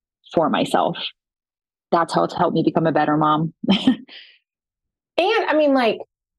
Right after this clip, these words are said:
Speaker 2: you've also engaged in, like, some self-care around motherhood, like, you know, going to therapy and, like, being able to do these other pieces and that being a part of, like,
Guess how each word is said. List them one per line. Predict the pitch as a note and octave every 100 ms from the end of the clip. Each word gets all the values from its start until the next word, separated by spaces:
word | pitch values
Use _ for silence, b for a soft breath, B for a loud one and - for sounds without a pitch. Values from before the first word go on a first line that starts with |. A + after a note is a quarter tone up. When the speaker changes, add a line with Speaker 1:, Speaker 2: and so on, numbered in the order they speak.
| _ _ _
Speaker 2:
you've | G3+ B3 -
also | G#3+ A3+ D#4 D4 B3 G#3
engaged | - E3 D3+ D#3 D#3 C#3 -
in, | D3
like, | C#3 C#3
some | D#3 D3
self-care | - D3+ D3+ - C3+ C#3+ D3+
around | E3+ F#3 F#3+
motherhood, | G3 G3 G#3 A3 G#3+
like, | D#3 C3+ - - -
you | F3
know, | C#3 B2+ C3 - _ -
going | F3 G3+ G3
to | G#3
therapy | G3+ G3+ G3 E3+ F3 D3+
and, | D3
like, | C#3+ C#3
being | - F3+ F3
able | E3 D#3
to |
do | D3 D#3
these | C#3+ D3+ -
other | C3 C#3+ F#3+
pieces | F#3+ B3+ C4+ D#4+ D#4+ D#4+ - _ _ _ _ -
and | F3+ D#3+
that | D#3+ E3 F3+
being | F3+ F3 E3
a |
part | D3 - D#3
of, | D3+
like, | C#3+ C3